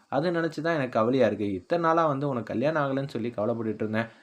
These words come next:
இப்ப நீ இவ்வளோ பெரிய இடத்துல வந்து வாக்கப்பட போறேன்னு நினைச்சு சந்தோஷமா இருந்தாலும் இதெல்லாம் எப்படி சமாளிக்க போறோம்னு தெரியல. மாப்பிள்ளைகிட்ட இது எல்லாம் எப்படி என்னால சொல்ல முடியும்னு தெரியலங்கிற மாதிரி யோசிச்சுட்டு இருக்காங்க. "ஏன்பா, நான் வேணா பேசட்டா?" "இல்லம்மா, உன் கல்யாணத்துல எந்த விதமான பிரச்சனையும் வரக்கூடாது.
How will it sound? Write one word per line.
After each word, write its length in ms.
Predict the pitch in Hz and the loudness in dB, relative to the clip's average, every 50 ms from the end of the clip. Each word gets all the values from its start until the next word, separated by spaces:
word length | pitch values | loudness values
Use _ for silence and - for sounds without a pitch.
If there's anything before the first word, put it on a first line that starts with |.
| - _ | -18 _
இப்ப 260 | - 156 170 - 196 | -6 -6 -4 -2 -2
நீ 80 | 185 170 139 | 0 0 0
இவ்வளோ 220 | 123 143 185 202 196 | 0 2 2 0 2
பெரிய 220 | 202 196 175 160 | 2 4 4 4
இடத்துல 220 | 165 160 180 170 | 4 4 2 2
வந்து 200 | 156 139 143 147 | 2 2 2 2
வாக்கப்பட 440 | 139 127 135 139 - 147 139 135 127 | 2 2 2 0 -2 -4 -2 -2 -2
போறேன்னு 340 | 120 117 117 117 127 123 117 | -2 -2 -2 -2 -2 -2 -4
நினைச்சு 260 | 107 101 - - 110 120 123 - - - _ - - | -6 -6 -4 -2 -2 -2 -2 -4 -10 -20 _ -4 -2
சந்தோஷமா 540 | 156 180 208 220 220 214 202 180 165 147 135 | 0 0 2 2 0 0 0 0 2 2 2
இருந்தாலும் 440 | 123 117 120 113 107 113 113 117 117 - | 2 2 2 2 2 2 0 -2 -6 -8
இதெல்லாம் 360 | - 98 98 95 104 117 120 104 | -6 -4 -2 0 0 2 0 0
எப்படி 260 | 95 - - 170 156 | -2 -2 -2 -4 -4
சமாளிக்க 460 | - 110 104 117 131 143 147 143 135 | -2 -2 -2 -2 -2 -2 -2 -2 -4
போறோம்னு 340 | 120 - 104 107 117 123 123 | -4 -4 -4 -4 -4 -4 -4
தெரியல. 260 | 110 101 107 101 104 104 - - _ _ _ - | -2 -2 0 0 -2 -2 -4 -12 _ _ _ -4
மாப்பிள்ளைகிட்ட 540 | 110 117 147 185 - 208 196 156 131 117 135 139 | 0 4 4 4 2 2 -2 0 0 0 0 0
இது 180 | 123 104 104 98 | 0 0 0 0
எல்லாம் 360 | 92 90 104 117 113 107 110 110 - - | 0 0 2 2 2 2 2 -2 -4 -8
எப்படி 300 | 110 113 - - 202 190 | -8 -8 -4 -2 -2 0
என்னால 340 | 156 120 107 101 104 117 123 | 0 0 0 -2 -2 -2 -4
சொல்ல 340 | - - 104 92 120 160 190 | -6 -6 -4 -2 0 0 0
முடியும்னு 400 | 185 170 147 135 131 139 143 143 - | 0 0 0 0 0 -2 -4 -4 -4
தெரியலங்கிற 540 | 117 110 131 147 139 139 139 139 135 120 101 92 | -2 0 0 0 0 0 -2 -2 -2 -4 -4 -4
மாதிரி 220 | 95 98 101 113 117 117 - _ _ _ _ - | -2 -2 -2 -2 -4 -6 -10 _ _ _ _ -8
யோசிச்சுட்டு 400 | - 175 220 226 - 220 190 170 | -2 -2 0 0 0 -2 -4 -4
இருக்காங்க. 280 | 151 135 127 113 107 107 110 110 - - _ _ _ - | -2 -2 -2 -2 0 -2 -4 -6 -6 -12 _ _ _ -6
"ஏன்பா, 340 | 165 185 214 208 - 139 107 101 - 101 | -2 -2 -2 0 2 2 2 2 0 -4
நான் 240 | 98 113 127 156 165 | -2 2 2 4 4
வேணா 200 | 156 156 156 147 143 | 4 2 2 0 0
பேசட்டா?" 400 | 139 143 139 - 135 117 120 107 104 107 - - - | 0 -2 -2 -2 -2 0 2 2 2 0 -4 -10 -8
"இல்லம்மா, 440 | 98 101 120 131 135 123 104 92 87 87 87 - _ _ _ | -6 -2 0 0 0 0 0 0 -2 -4 -6 -10 _ _ _
உன் 200 | - 104 104 101 | -12 -10 -10 -6
கல்யாணத்துல 560 | - 104 117 139 147 139 127 123 - - 92 92 | -2 -2 0 2 2 2 0 -2 -6 -6 -4 -4
எந்த 200 | 98 120 139 160 | -4 -4 -2 -2
விதமான 320 | 147 135 123 113 110 104 101 98 | 0 0 -2 -2 -2 -2 -4 -4
பிரச்சனையும் 500 | - - 98 95 - 117 123 135 127 110 | -6 -8 -8 -6 -6 -6 -6 -4 -4 -2
வரக்கூடாது. 520 | 104 110 113 120 117 107 104 95 98 | -2 -2 -2 -2 0 0 0 2 0